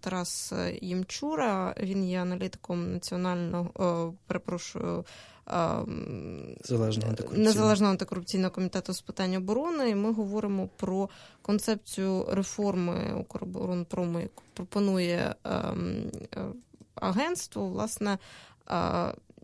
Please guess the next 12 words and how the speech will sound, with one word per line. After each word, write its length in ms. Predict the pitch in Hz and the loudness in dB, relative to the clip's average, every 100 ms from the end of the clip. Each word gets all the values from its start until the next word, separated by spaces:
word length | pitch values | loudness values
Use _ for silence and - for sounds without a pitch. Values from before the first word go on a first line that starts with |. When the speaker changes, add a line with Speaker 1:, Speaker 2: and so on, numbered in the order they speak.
| 196 | 0
Speaker 1:
я 160 | 226 | 0
так 160 | 269 - | 2 2
розумію, 380 | 226 214 262 294 | 2 4 2 0
що 280 | - - 208 | -2 -2 -2
ви 260 | 196 247 | 0 0
її 680 | 269 262 226 214 214 233 240 | 0 -2 -2 -2 0 0 2
розробляли 720 | 226 196 202 190 208 220 208 196 | 0 -2 -2 2 2 2 0 -2
у 140 | 208 | -4
контакті 720 | - 196 190 208 202 - 190 | -4 -4 0 -2 -4 -8 -6
з 340 | 175 185 185 | -6 -4 -2
міжнародними 640 | 180 180 180 180 180 - - | -2 0 0 0 -2 -4 -6
експертами. 680 | 233 - - - - - | -8 -8 -8 -10 -8 -8